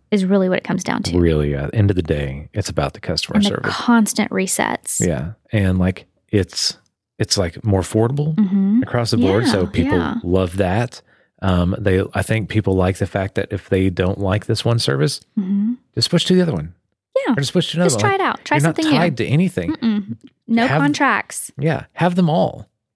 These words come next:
Speaker 2: It will be less than your cable bill was.
Speaker 1: Yeah.
Speaker 2: Like
Speaker 1: <laughs> Yes. Yes.
Speaker 2: And then just decide which one you like the best, see which one you gravitate toward the most. Like
Speaker 1: Great.
Speaker 2: it, it has just been,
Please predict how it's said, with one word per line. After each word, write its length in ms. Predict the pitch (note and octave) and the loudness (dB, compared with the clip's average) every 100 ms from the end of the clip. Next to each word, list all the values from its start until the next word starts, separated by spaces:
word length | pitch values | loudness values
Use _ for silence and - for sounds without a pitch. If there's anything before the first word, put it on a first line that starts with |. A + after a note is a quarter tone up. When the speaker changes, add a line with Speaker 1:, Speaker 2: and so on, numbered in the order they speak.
| - | -2
Speaker 2:
It 120 | C3+ | 2
will 120 | C3+ | 2
be 120 | C3+ | 2
less 280 | C3 D3+ - | 2 2 0
than 100 | C#3 | -2
your 100 | C#3 | -2
cable 300 | B2+ D3 D3+ | -2 -2 0
bill 220 | F#2+ F#2 | 0 0
was. 320 | D#2+ D2 - - | 0 -6 -10 -10
Speaker 1:
Yeah. 280 | G3+ A#3+ F#3+ _ _ | -8 -8 -10 _ _
Speaker 2:
Like 240 | A2+ A2 - | -2 -2 -2
Speaker 1:
<laughs> 80 | - | -2
Yes. 520 | D4 - D4 - - C#4 | -2 -2 -2 -2 -2 -2
Yes. 340 | - E4+ A#4 - - | 0 -2 -2 -2 -2
Speaker 2:
And 140 | B2 | 0
then 60 | C3+ | 2
just 140 | D3+ G#3+ | 2 0
decide 340 | G4+ D#3+ D3+ | 0 2 2
which 160 | D3 - | 0 2
one 160 | D3+ | 2
you 80 | D3+ | 4
like 220 | C#3+ G3+ | 2 2
the 60 | - | -2
best, 260 | F#2+ F#2 - | -2 -2 0
see 80 | |
which 220 | C3+ C3+ B2+ | 0 0 2
one 160 | C3+ | 2
you 60 | C#3+ | 2
gravitate 560 | A#2+ B2 F3 G#3 F2+ - | 2 -2 -2 -4 -6 -6
toward 240 | F#2 F2 | -6 -6
the 60 | D#3+ | -6
most. 300 | E3 E3+ - | -6 -8 -4
Like 140 | G3+ F#3+ | -4 -2
Speaker 1:
Great. 560 | F#3+ - - - - _ _ - | -2 -4 -8 -12 -14 _ _ -2
Speaker 2:
it, 300 | A#2+ A2+ - _ _ _ - | -2 -2 -8 _ _ _ -2
it 100 | B2 | 0
has 140 | B2+ | 2
just 220 | B2+ A#2+ - | 2 0 0
been, 340 | A2 G#2 G#2 | 0 0 -6